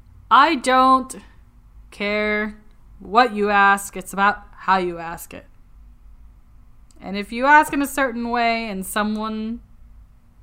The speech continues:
corrects you, don't get mad. Listen. Just listen.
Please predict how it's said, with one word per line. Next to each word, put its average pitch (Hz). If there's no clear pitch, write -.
corrects 294
you, 208
don't 214
get 240
mad. 302
Listen. -
Just -
listen. -